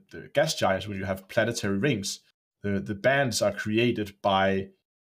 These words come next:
um, by the, like, it, it's, it's, the,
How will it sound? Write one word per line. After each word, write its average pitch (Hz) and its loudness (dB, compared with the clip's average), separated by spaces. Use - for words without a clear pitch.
um, 98 -2
by 107 4
the, 107 -2
like, 101 0
it, 107 -12
it's, - -2
it's, - -6
the, - -4